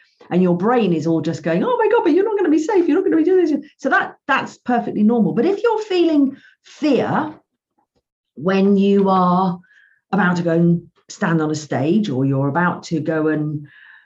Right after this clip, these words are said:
pay somebody some money for something that you're not sure about or whatever,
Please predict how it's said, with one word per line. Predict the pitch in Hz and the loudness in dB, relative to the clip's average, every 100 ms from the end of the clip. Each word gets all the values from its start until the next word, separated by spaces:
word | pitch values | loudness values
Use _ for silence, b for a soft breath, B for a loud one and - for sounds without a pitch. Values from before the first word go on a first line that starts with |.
| B - | B -4
pay | 190 | 0
somebody | 175 175 165 160 | 2 0 0 -2
some | 151 165 | -2 0
money | 170 160 | 0 -2
for | 151 | -4
something | 147 165 151 156 | -6 -6 -4 -6
that | 160 | -4
you're | 156 151 | -4 -4
not | 156 - | -4 -6
sure | - 147 143 | -8 -6 -2
about | 165 214 180 | -2 -2 -2
or | 147 | -4
whatever, | 147 160 139 131 175 | -4 -4 -4 -6 -8